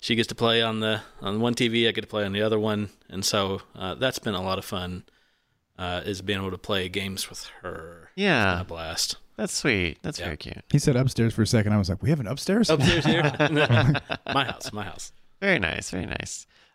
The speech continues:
Speaker 2: Uh, I've been playing on, uh, Final Fantasy seven Remake for the, the Friday Night Bryce Twitch stream stuff. And, uh, I'm, I like it. I'm enj-, I'm, I'm,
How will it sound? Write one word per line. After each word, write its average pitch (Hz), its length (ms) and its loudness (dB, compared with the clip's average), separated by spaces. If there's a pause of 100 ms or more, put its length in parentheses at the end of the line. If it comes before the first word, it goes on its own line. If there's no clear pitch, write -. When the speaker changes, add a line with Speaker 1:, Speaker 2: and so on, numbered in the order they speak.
(140)
Speaker 2:
Uh, 101 260 4
I've 117 100 0
been 131 80 -8
playing 143 180 2
on, 127 340 -2
uh, 101 600 4 (100)
Final - 500 0
Fantasy 113 240 0
seven 104 380 2
Remake 117 480 0
for 117 580 4
the, 101 640 4 (140)
the 98 240 4
Friday 101 320 2
Night 101 240 0
Bryce 107 480 2
Twitch 131 180 0
stream 143 320 2
stuff. 156 340 0 (680)
And, 113 320 4
uh, 113 320 6
I'm, 151 320 -2 (1600)
I 185 120 4
like 165 440 2
it. 90 280 2
I'm 160 180 2 (120)
enj-, - 200 -4
I'm, 139 280 -2
I'm, 131 340 0